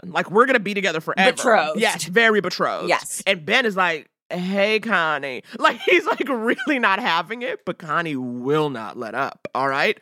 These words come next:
Speaker 2: But then the cops come to break up the party, and Kendra and Ben, like, run off to hide from the cops, and it's, like, you know, kind of sweet and innocent. And while they're hiding, like, behind a rock or a
Speaker 1: <laughs> I know.
Speaker 2: tree, they have their first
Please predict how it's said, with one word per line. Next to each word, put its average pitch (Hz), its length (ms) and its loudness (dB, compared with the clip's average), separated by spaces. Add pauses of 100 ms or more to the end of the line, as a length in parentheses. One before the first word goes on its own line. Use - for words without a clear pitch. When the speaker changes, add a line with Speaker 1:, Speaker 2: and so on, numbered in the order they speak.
Speaker 2:
But 262 100 0
then 370 160 4
the 440 160 2
cops - 400 0
come 127 340 -4 (120)
to 247 100 -2
break 233 200 4
up 233 100 2
the - 100 -2
party, 170 560 0
and 185 460 2 (560)
Kendra 285 300 2 (100)
and 226 120 0
Ben, 220 200 4
like, 190 160 -4
run 190 180 0
off 190 200 2
to 214 80 0
hide 190 260 0
from 196 120 -16
the 202 60 -8
cops, 180 300 -2
and 196 80 -4
it's, 190 140 -8
like, 185 140 -6 (260)
you 403 120 -2
know, 311 80 2
kind 220 220 -2
of 220 80 -4
sweet 202 220 -6
and 175 100 -8
innocent. 185 340 -4
And 196 140 0
while 180 200 6
they're 226 140 -4
hiding, 185 460 -4
like, 135 180 -10
behind 160 300 -8
a 135 40 -6
rock 139 480 -2
or 110 120 -4
a 180 120 -8
Speaker 1:
<laughs> - 60 -2
I 208 120 2
know. 208 180 2
Speaker 2:
tree, - 340 -14
they 170 140 4
have 170 360 -2
their 143 160 -2
first - 500 -6